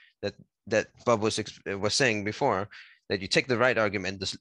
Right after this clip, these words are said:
only argument, and also make it a left argument. And now you can commute them again 'cause it doesn't matter that they're the same, so it doesn't matter that you swap them around. But I like that spelling much better because it's explicit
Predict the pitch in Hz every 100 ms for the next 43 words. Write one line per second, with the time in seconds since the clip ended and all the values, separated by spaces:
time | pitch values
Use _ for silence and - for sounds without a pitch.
0 | - 143 156 113 98 92 92 - 123 135
1 | 165 147 117 110 92 90 - - 87 73
2 | 62 - - _ - 117 131 131 123 113
3 | 104 - 123 123 117 110 107 104 95 95
4 | 98 107 101 98 90 85 78 _ 92 87
5 | 73 - 90 80 - 82 87 87 87 78
6 | 80 87 85 - - 80 78 76 90 -
7 | - - 101 120 143 131 117 104 117 -
8 | - 113 107 101 110 - 120 95 80 98
9 | 104 117 101 98 - 110 - - 147 147
10 | - 104 -